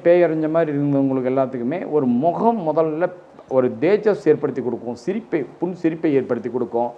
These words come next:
நொந்து, நொந்து கா-, அதாவது விவாகரத்து வரை சென்று குழந்தை இல்லை, அது இல்லை, இது இல்லை என்று வருத்தப்பட்டு நெருக்கடியில் இருப்பவர்கள் அனைவருக்கும் நல்லதொரு அருமையான காலகட்டங்களாக அமையப்பெறும்.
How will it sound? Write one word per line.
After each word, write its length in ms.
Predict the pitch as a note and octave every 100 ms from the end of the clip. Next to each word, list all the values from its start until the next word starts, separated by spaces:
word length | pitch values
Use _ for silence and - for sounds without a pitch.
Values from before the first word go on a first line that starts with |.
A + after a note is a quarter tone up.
| - - -
நொந்து, 340 | A2 E3+ F3 E3
நொந்து 760 | C#3+ C3 B2+ D#3+ E3 E3 - -
கா-, 320 | C3 B2 A#2
அதாவது 420 | B2 D3 F3 F3+
விவாகரத்து 680 | C3 C#3+ F#3 F3+ F#3 F3+ E3+
வரை 220 | E3 F#3+
சென்று 600 | D#3+ D3+ D3 C3 B2 B2+ - - - _ -
குழந்தை 360 | F3 F3 D#3
இல்லை, 280 | C#3+ C#3 C#3
அது 200 | C3+ C3+
இல்லை, 240 | C3+ C3+ C3+
இது 140 | C3+
இல்லை 280 | C3 C3 B2+
என்று 500 | B2+ B2+ C3+ D3 D3+ - - -
வருத்தப்பட்டு 800 | D3 - F3+ - B2+ C3+ A#2+ A2+
நெருக்கடியில் 560 | C3 E3+ G3 F3 F3 D#3
இருப்பவர்கள் 540 | C#3+ C#3+ C3+ B2 A2
அனைவருக்கும் 720 | A2 B2+ C3 A#2+ - A#2 A2+ - A#2
நல்லதொரு 800 | A#2+ D#3+ G3+ D3+ C#3+ C3 B2+ - - -
அருமையான 540 | - B2 D3+ D#3+ E3 E3+
காலகட்டங்களாக 960 | C3 C3+ C#3+ C3+ - B2+ B2 A#2+ A2+ C#3
அமையப்பெறும். 760 | A2 A#2+ C3+ - A2+ A2 A2+